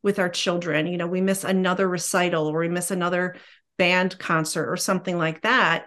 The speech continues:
And it just weighs on us very heavily, because we feel as women, we have to be able to do it all. And, you know, sometimes I was, I was presenting recently to a group of superintendents, and one of the men was, man was saying, "When I interviewed for my superintendency, I told them, 'I have a young family. Don't expect me to be available after seven at night.'"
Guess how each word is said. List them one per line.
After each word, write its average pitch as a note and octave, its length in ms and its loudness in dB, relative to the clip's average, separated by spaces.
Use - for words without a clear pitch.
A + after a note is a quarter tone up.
And F3+ 160 -2
it F3+ 120 -4
just G#3+ 240 -4
weighs G3 460 2
on D#3+ 140 2
us D#3+ 160 -2
very E3+ 200 -2
heavily, F#3 480 -2
because E3+ 600 -4
we A3 140 0
feel A#3 340 6
as F#3+ 180 6
women, G3+ 320 2
we F3+ 100 -4
have F3+ 220 -2
to G3 80 -4
be F3+ 100 0
able F3 180 -2
to E3+ 40 -2
do E3+ 200 0
it E3 120 -2
all. C#3 500 -2
And, F3 460 0
you A#3 100 2
know, A3 300 2
sometimes B3 680 0
I G3 100 0
was, G#3 300 -2
I F#3+ 80 0
was F#3+ 140 -2
presenting B3+ 480 2
recently F#3 400 -2
to F#3+ 160 -4
a F3+ 40 0
group F3+ 300 -4
of D#3+ 140 -4
superintendents, F3 840 -4
and E3+ 160 -2
one F#3 120 0
of G3 60 -2
the G3 80 -2
men F3 280 -2
was, E3 360 -8
man F3+ 320 -2
was E3+ 160 -4
saying, E3 280 -2
"When G3 200 2
I C4 140 4
interviewed A3+ 440 2
for - 120 -8
my F3+ 140 0
superintendency, G3 760 -2
I G3 80 2
told G#3 260 -4
them, D#3+ 100 -2
'I E3+ 100 2
have A#3+ 120 0
a G#3 60 -2
young E3 180 -2
family. F3+ 360 0
Don't F#3 200 -2
expect G3 380 -4
me F3+ 100 -2
to F3 60 -4
be E3+ 140 -4
available F3+ 460 0
after D3 280 -6
seven D3+ 340 -2
at - 100 -8
night.'" G3 320 -2